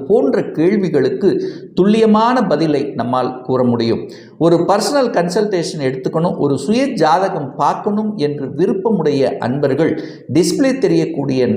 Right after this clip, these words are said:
நம்பருக்கு WhatsApp மூலியமாகவோ ஃபோன் கால் மூலியமாகவோ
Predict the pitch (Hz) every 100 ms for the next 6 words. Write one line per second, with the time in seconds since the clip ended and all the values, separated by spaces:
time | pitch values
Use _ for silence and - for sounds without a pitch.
0 | 110 147 160 165 - 196 - 123 160 220
1 | - 247 151 156 156 131 127 123 147 -
2 | - 202 262 - 165 139 135 165 139 123
3 | 120 120